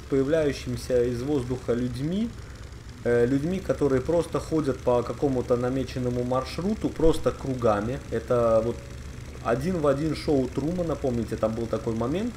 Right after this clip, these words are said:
когда он наконец-то заметил, что машины ездят по кругу,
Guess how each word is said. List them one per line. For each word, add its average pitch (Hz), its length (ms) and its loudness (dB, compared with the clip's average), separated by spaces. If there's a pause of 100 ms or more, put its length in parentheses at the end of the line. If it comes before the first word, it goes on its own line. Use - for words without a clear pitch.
(440)
когда 139 240 6
он 131 160 6
наконец-то 131 560 -2
заметил, 123 560 0
что - 160 -2
машины 117 420 -2
ездят 120 440 0
по 110 180 0
кругу, 208 480 -2